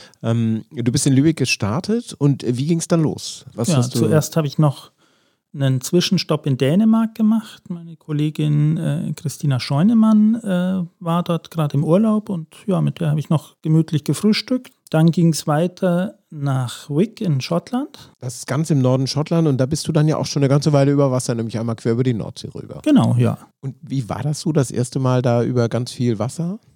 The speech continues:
Speaker 2: Manche haben da ein Riesenproblem. Ich bin da relativ unempfindlich, was Fliegen über Wasser geht. Ich flieg die, die Arrow zum Beispiel auch nachts gern. Bin da, wie gesagt, nicht so ängstlich und deswegen war das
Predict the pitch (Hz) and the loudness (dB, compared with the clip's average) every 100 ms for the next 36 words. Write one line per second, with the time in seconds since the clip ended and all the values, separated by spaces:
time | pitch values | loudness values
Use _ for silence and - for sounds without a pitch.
0 | - 147 160 - 175 165 - 160 165 156 | -12 -2 0 0 -2 -4 -2 0 2 2
1 | 156 151 180 180 147 139 147 160 190 - | 2 2 0 0 -2 -2 -4 -2 -2 0
2 | 156 151 139 156 151 139 - 196 233 143 | 2 4 4 2 2 0 4 4 4 4
3 | 170 165 - 156 - - 147 139 135 - | 4 4 4 2 0 -14 -8 -6 -4 -2
4 | 160 160 143 131 127 156 - 190 185 180 | 0 2 2 2 2 0 0 0 2 2
5 | 180 - 143 - - - - 147 - - | 0 -4 -8 -8 -14 -8 -2 -2 -2 -20
6 | - - 147 131 131 127 143 139 135 135 | -20 -10 -4 0 0 0 -4 0 2 2
7 | - 143 143 139 - 135 131 - 131 127 | 0 -2 0 -2 -2 -6 -6 -6 0 0
8 | 131 202 151 156 - - 170 160 160 165 | 0 -4 -2 -4 -6 -4 2 4 4 2
9 | - - 147 131 131 147 - 131 - - | -2 -8 -4 -4 -4 -4 0 0 -2 -16
10 | - - - - 147 - 147 147 147 165 | -14 -14 -12 -4 -4 0 0 4 4 2
11 | - 170 151 - 139 - 143 - 139 131 | 2 0 0 0 -4 -4 -4 -2 0 0
12 | 139 143 - - | 0 -2 -6 -18